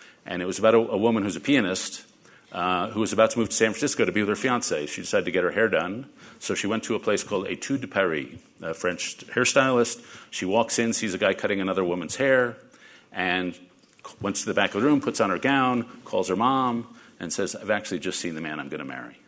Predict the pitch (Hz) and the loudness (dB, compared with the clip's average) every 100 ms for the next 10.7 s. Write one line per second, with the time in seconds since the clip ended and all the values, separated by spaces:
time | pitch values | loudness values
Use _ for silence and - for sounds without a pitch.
0 | _ _ - _ _ _ - - - - | _ _ -20 _ _ _ -20 -20 -20 -12
1 | - 110 107 117 127 127 - - - - | 0 2 6 6 8 4 0 -20 -20 -20
2 | - - - 95 123 127 123 113 110 - | -6 -2 0 8 8 8 6 4 2 -4
3 | - - 95 - 120 107 101 87 - 135 | -6 -6 -4 -2 0 2 0 -2 0 2
4 | 131 127 117 92 85 - 107 104 104 92 | 6 6 6 2 -2 -4 -2 0 0 0
5 | - 113 110 90 127 120 - 90 98 98 | 2 2 2 2 0 0 -4 -6 -6 -4
6 | 95 104 120 113 95 87 82 87 90 85 | -2 0 0 0 -2 -6 -6 -6 -6 -6
7 | - 87 120 131 123 123 - - - - | -4 -2 0 -2 -2 -8 -16 -20 -20 -14
8 | - 85 92 104 95 92 90 - 143 - | -6 2 2 4 2 2 2 2 2 2
9 | 139 123 117 113 104 - - - - 90 | 2 4 4 2 -4 -12 -18 -16 -6 -4
10 | 85 - 95 - 92 90 - | -2 0 0 2 4 2 0